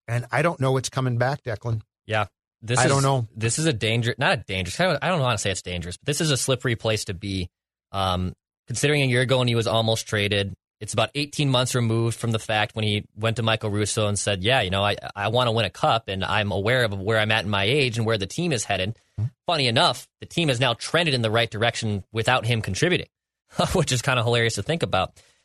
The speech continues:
Speaker 2: Uh, analytically, yeah, I mean, his, his Corsi is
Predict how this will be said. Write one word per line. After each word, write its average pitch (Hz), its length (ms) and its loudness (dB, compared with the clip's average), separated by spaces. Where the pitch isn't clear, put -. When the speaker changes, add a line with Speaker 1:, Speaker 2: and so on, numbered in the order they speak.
Speaker 2:
Uh, 147 180 2
analytically, 165 800 2
yeah, 131 140 2
I 123 40 2
mean, 123 120 2
his, 135 260 0
his 147 200 0
Corsi 135 460 2
is 110 260 0